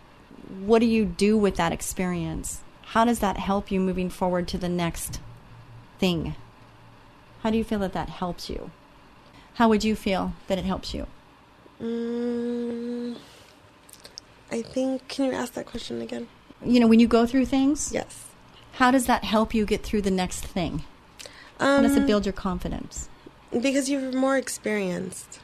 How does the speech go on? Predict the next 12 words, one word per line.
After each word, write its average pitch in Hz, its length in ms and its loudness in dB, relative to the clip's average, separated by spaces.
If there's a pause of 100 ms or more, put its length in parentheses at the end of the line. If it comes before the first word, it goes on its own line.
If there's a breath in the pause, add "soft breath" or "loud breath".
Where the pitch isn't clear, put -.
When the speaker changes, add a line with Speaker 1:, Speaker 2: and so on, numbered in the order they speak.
(260)
Speaker 2:
When 214 140 2
you 214 100 6
Speaker 1:
Okay. 190 80 0
Speaker 2:
go 214 200 2
through 226 200 -6
things, 220 300 -2
you 202 60 -8
become 196 300 -8
more 190 120 -4
experienced. 196 640 -2
And 214 120 2
even 226 320 2